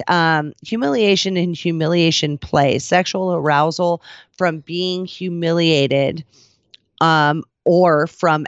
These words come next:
activities that impose humiliation on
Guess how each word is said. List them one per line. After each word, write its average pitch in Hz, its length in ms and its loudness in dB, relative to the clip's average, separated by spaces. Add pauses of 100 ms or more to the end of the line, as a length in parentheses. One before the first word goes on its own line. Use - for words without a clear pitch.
activities 170 1160 -2 (600)
that 165 340 0
impose 180 680 -2
humiliation 151 840 -4 (100)
on 139 300 -2